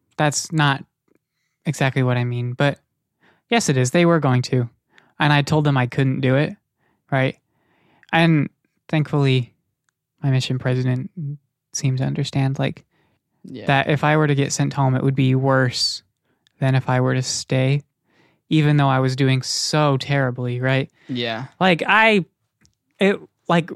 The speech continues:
Speaker 1: taking a shower felt a lot more like running a marathon.
Speaker 2: Yeah.
Speaker 1: And so as a result, I hardly ate. I stayed in bed, like, eighteen hours a day. Basically, like, did
Speaker 2: Like
Speaker 1: absolutely nothing and still just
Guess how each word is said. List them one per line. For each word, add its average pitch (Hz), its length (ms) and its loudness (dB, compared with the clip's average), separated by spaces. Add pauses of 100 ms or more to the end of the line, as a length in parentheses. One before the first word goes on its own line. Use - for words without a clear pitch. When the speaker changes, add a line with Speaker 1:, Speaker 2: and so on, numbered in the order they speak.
(220)
Speaker 1:
taking 190 340 2
a 175 40 4
shower 156 420 2
felt 143 260 0
a 139 40 2
lot 135 200 0
more 147 200 2
like 135 240 -2
running 143 240 2
a 135 40 0
marathon. 127 580 -4 (280)
Speaker 2:
Yeah. 110 160 -6
Speaker 1:
And 147 120 2
so 160 200 4
as 147 200 2
a 143 60 2
result, 139 460 0
I 131 140 0
hardly 135 420 0
ate. 131 340 0
I 127 200 -4
stayed 139 360 -4
in 131 140 0
bed, 127 320 -2
like, 135 300 -6
eighteen 143 380 -4
hours 131 280 -4
a 131 60 -6
day. 127 360 -4 (760)
Basically, 185 720 2
like, 135 400 0 (440)
did 156 160 4
Speaker 2:
Like 175 200 0
Speaker 1:
absolutely 185 640 4
nothing 135 600 0
and 135 240 2
still 143 500 0
just 131 480 -2